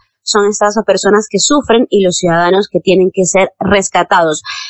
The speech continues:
Guterres había supuestamente logrado el martes un principio de acuerdo con el presidente ruso sobre la participación de la onu y del Comité Internacional de la Cruz Roja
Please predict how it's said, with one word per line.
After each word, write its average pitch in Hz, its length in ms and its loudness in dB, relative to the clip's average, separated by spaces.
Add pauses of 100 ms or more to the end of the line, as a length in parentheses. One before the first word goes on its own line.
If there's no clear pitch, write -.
(140)
Guterres 262 640 2
había 214 500 2
supuestamente 233 760 0
logrado 185 340 2
el 208 120 -2
martes 214 420 -2
un 208 100 0
principio 208 540 0
de 202 80 2
acuerdo 262 460 2
con 233 120 0
el 185 80 2
presidente 190 560 0
ruso 240 400 2 (300)
sobre 190 240 0
la 175 100 2
participación 180 720 0
de 247 80 2
la 226 180 2
onu 285 380 2
y 240 100 0
del 196 160 2
Comité 190 380 0
Internacional 214 720 0
de 202 180 0
la 196 140 2
Cruz 233 200 0
Roja 214 360 0